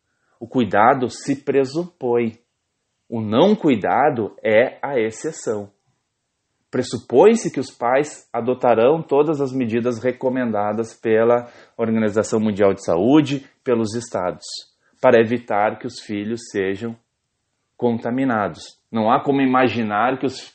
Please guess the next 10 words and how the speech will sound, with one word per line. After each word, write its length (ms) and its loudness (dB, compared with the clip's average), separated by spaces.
pais 260 2
serão 300 0
descuidados 880 -2
e 60 -8
permitirão 640 2
que 120 -8
o 40 -6
filho 420 -4
se 260 -10
contamine, 680 -6